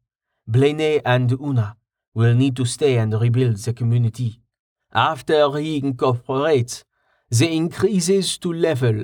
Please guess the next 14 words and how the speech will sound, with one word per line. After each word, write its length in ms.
and 220
rank, 420
and 260
claims 380
his 180
rewards, 680
they 280
will 260
become 640
the 180
Lord 500
and 180
the 100
Lady. 500